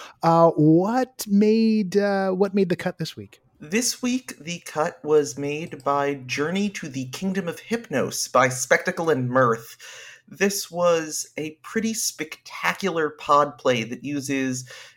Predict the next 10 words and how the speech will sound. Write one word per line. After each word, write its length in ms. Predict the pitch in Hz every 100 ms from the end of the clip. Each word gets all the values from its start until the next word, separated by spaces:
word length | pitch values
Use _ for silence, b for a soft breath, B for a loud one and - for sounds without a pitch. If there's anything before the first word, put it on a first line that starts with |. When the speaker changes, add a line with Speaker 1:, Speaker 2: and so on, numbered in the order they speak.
| -
Speaker 2:
immersive 640 | 143 139 156 165 170 151 - 143
audio 680 | 143 143 147 135 131 127
and 520 | 127 135 127 127 131 139 _ _ - -
Greek 420 | 127 156 160 -
mythology 800 | 147 - 147 147 143 131 131 127
to 160 | 127 127
explore 520 | 127 - 143 139 139
themes 480 | 139 143 139 131 131
of 200 | 127 127 B B B B 143
memory 880 | 139 139 147 156 143 139 123 120